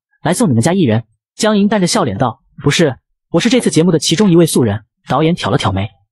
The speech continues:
：“你是这次节目中的素人？”江阴点点头。忽然一个助理小跑着过来，凑到导演耳边说了什么。导演顿时脸色铁青：“江经理，你们周氏传媒不是在跟我开玩笑吧？我一个小综艺而已，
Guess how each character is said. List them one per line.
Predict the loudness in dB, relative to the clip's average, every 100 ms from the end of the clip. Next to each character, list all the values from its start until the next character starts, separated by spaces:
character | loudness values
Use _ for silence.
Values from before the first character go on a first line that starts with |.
| _ -4
：“你 | -2
是 | 0
这 | 0
次 | 0
节 | 0
目 | 2
中 | 2
的 | 2
素 | 0
人？” | -2 -6 _ -10
江 | -4 0
阴 | 0
点 | 2
点 | 0
头。 | 0 -2 -2 -6 _ _
忽 | 0
然 | 0
一 | 2
个 | 0
助 | 2
理 | 2
小 | 0 -2
跑 | -4
着 | -2
过 | 0
来， | -2 -4 -8
凑 | -8 -4
到 | -4
导 | -2
演 | 0 0
耳 | 0
边 | -2
说 | 0 -2
了 |
什 | -2
么。 | -8 -10 _ _ -4
导 | -2
演 | -2
顿 | 0 -2
时 | 0 -2
脸 | -2
色 | -2
铁 | -4 -4
青 | -2 -2 -4 _ -6
：“江 | -2
经 | 2 2
理， | 0 -4 _ _
你 | 0
们 | 2
周 | 0
氏 | -2
传 | 0 0
媒 | 0 0 -6
不 | -4
是 | -2
在 | 0
跟 | 0
我 |
开 | 0 0
玩 |
笑 | 0 -2
吧？ | -4 -12 _ _
我 | 0 0
一 |
个 | 2
小 | -2
综 | 0 2
艺 |
而 | 2
已， | -2